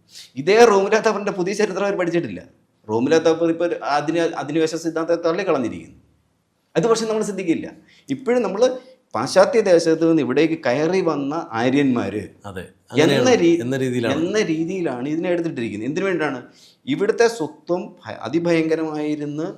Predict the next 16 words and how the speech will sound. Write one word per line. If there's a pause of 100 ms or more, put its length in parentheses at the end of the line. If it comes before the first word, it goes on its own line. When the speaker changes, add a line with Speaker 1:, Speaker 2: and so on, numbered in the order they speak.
(400)
Speaker 1:
അത്
മഹത്വമുള്ളതായിരുന്നു
എന്ന്
മനസ്സിലാക്കിയത്, (400)
ആ
മനസ്സിൽ
ആക്കിയത് (260)
സമൂഹം
മനസ്സിലാക്കി,
പൊതുസമൂഹം
മനസ്സിലാക്കി
കഴിഞ്ഞാൽ,
അതായത്
ലോകം
മനസ്സിലാക്കി
കഴിഞ്ഞാൽ